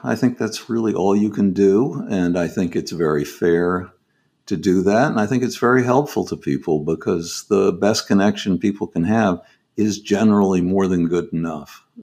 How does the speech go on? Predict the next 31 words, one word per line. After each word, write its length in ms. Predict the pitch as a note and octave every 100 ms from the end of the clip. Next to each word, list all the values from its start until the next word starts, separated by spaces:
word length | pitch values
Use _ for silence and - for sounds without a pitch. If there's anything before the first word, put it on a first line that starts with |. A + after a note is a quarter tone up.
| -
You 80 | D3+
know, 80 |
marital 380 | B2 C#3 C3+ A#2
therapists, 760 | - G2+ G2 F2 E2+ - - - - - -
one 240 | F#2+ G#2
of 60 | G2+
the 80 | F2
common 480 | - F#2 F2 E2+
questions 880 | D#2 F#2+ F2+ - - F2+ E2 D#2 D2
is, 580 | - F#2 E2+ E2+ D#2 - _ _ _ _ _ -
"Are 180 | F#2
you 280 | E2+ F2+ F#2+
neutral? 1120 | F2+ G2+ G#2+ A#2+ - - C#3+ C#3+ D3 C#3+ C3+ _
Are 160 | F2 E2
you 480 | E2 E2+ E2 E2 - -
in 200 | G2+ G2
favor 480 | - G2 G2+ G2 F#2+
of 100 | F2
the 80 |
couple 520 | F2 F#2+ F#2 G2 F2 E2
breaking 500 | E2+ F2+ - F2 F#2
up? 340 | B2 D#3 -
Are 60 | G2+
you 120 | F#2
in 100 | E2
favor 320 | F2 E2+ F2
of 80 | D#2
the 80 | D#2
couple 340 | - E2 D#2+
staying 460 | - - F2 E2 D#2+
together?" 800 | D#2+ F2+ G#2+ A#2 A#2 A2+ A2